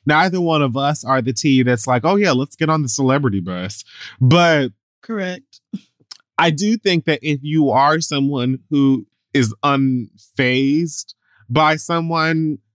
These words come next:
Speaker 1: in their, like, fifties approaching you and saying, "I'm an old groupie," which literally just happened to him in the situation,
Speaker 2: Yeah.
Speaker 1: then that's awesome. You just made people's day and,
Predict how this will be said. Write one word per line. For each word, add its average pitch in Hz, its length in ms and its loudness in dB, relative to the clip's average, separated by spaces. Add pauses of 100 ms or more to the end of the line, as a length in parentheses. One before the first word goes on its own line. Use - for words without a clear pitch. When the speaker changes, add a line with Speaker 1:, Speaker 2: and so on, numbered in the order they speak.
(260)
Speaker 1:
in 160 220 0
their, 165 300 2
like, 151 260 0 (100)
fifties 160 400 -4
approaching 156 420 -2
you 156 220 4
and 147 120 0
saying, 147 240 0
"I'm 143 160 0
an 117 140 0
old 139 420 0
groupie," 135 540 2
which 123 260 0
literally 139 440 2
just 120 200 -2
happened 143 360 -2
to 139 120 -2
him 127 140 2
in 127 180 2
the 135 120 0
situation, 135 840 0
Speaker 2:
Yeah. 180 460 2 (280)
Speaker 1:
then 175 580 0 (180)
that's - 200 -2
awesome. 120 840 -2 (160)
You 175 160 2
just 226 200 0
made - 200 0
people's 190 320 -4
day 180 260 0
and, 180 180 -2